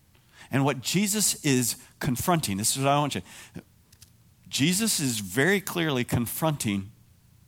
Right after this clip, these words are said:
sin that has set up shop in their lives.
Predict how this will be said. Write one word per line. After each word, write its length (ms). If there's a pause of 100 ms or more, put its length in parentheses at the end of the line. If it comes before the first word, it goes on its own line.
(120)
sin 500
that 140
has 100
set 480
up 160
shop 520 (500)
in 180
their 320 (520)
lives. 680